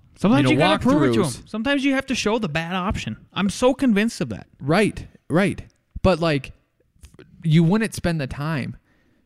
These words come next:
Speaker 2: to give r-, interior renderings and walkthroughs for that shop client, but you would for someone who says they value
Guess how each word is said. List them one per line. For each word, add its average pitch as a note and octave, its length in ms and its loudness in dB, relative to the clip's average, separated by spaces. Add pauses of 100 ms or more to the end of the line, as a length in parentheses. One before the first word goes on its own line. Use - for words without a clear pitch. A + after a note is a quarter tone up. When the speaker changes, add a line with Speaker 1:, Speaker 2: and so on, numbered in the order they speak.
(220)
Speaker 2:
to C3 400 2
give A#2+ 460 -2
r-, - 100 -2 (240)
interior D#3+ 560 2
renderings C3 560 0
and A2+ 140 -4
walkthroughs A#2 680 -4 (380)
for B2 180 0
that A#2 220 -4
shop F3+ 340 0
client, - 500 -8 (440)
but C3 200 0
you C#3+ 120 4
would D3 380 2
for C3+ 100 -4
someone A#2+ 320 -4
who A#2 180 -4
says G#2+ 320 -4
they A#2 200 0
value A2+ 640 0